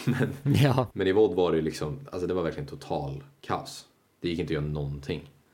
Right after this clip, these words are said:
Speaker 2: Nej, men alltså det gick inte att spela. Du vet, jag gick och la mig, eh, och sov.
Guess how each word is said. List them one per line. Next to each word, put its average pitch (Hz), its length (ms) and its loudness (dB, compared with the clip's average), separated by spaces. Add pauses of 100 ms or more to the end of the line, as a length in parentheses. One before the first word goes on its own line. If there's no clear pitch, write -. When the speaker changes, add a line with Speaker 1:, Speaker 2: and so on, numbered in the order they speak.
(220)
Speaker 2:
Nej, 190 120 4
men 202 80 6
alltså 147 160 4
det 135 80 6
gick 131 560 6
inte 127 320 8
att 117 80 4
spela. 127 560 2 (540)
Du 160 120 4
vet, 151 140 6 (500)
jag 113 280 4
gick 160 260 4
och 131 100 6
la 170 280 6
mig, 92 360 2 (200)
eh, 95 260 4
och - 180 2
sov. 135 500 2